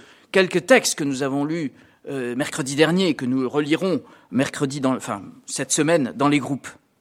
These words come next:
Liberté, oui, mais aussi et surtout,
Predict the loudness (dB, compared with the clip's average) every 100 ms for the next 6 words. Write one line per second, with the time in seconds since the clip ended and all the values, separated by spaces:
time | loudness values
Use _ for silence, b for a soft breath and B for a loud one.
0 | _ _ _ _ _ _ _ _ _ _
1 | _ _ _ _ _ _ _ _ _ _
2 | _ _ _ _ _ _ _ _ _ _
3 | _ _ _ _ _ _ 0 0 2 4
4 | 4 2 -2 -12 _ _ _ _ -20 _
5 | _ _ _ _ 0 4 4 4 0 -4
6 | -10 -16 _ _ _ _ _ _ _ _
7 | _ -2 -2 -2 -6 -8